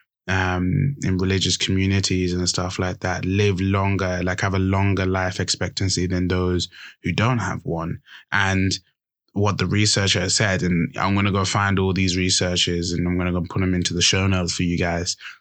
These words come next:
Um, I'm just kinda going off the bat from what I, from my knowledge and what I remember. But, um, they were saying it's because they have a community, they have people that they can rely on, they have connections, they talk to others.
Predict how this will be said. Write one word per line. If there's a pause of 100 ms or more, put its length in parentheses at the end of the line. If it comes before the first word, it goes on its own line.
(240)
Um,
I'm
just
kinda
going
off
the
bat
from
what
I, (200)
from
my
knowledge
and
what
I
remember. (1120)
But, (520)
um, (100)
they
were
saying
it's
because
they
have
a
community,
they
have
people (260)
that
they
can
rely
on,
they
have
connections,
they
talk
to
others.